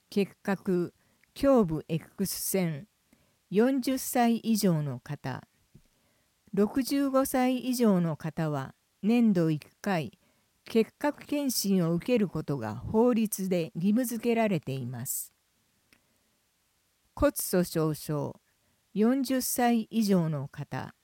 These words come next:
治療中の方は不可。乳がん、マンモグラフィー、三十歳以上の西暦偶数年生まれで、次の項目に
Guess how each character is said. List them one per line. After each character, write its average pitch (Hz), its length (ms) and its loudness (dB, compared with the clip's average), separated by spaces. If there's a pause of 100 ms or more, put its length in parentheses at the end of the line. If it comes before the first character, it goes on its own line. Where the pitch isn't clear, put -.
(540)
治 - 160 -2
療 269 300 4
中 254 240 -2
の 247 160 2
方 240 320 0
は 165 140 2
不 - 200 -10
可。 - 240 -10 (1600)
乳 254 300 4
が 143 160 -2
ん、 - 180 -12 (380)
マ 208 240 0
ン 277 100 -2
モ 262 140 0
グ 247 160 2
ラ 196 160 2
フ 147 160 -6
ィ 110 160 -8
ー、 - 60 -20 (600)
三 269 400 -2
十 269 160 -2
歳 254 480 -2
以 247 100 -2
上 185 280 2
の 139 280 -6 (380)
西 240 400 2
暦 208 540 0
偶 262 320 2
数 269 280 -2
年 240 300 4
生 220 180 0
ま 202 160 4
れ 139 140 -4
で、 123 300 -10 (480)
次 247 320 0
の 254 180 2
項 240 300 4
目 226 320 4
に 196 240 2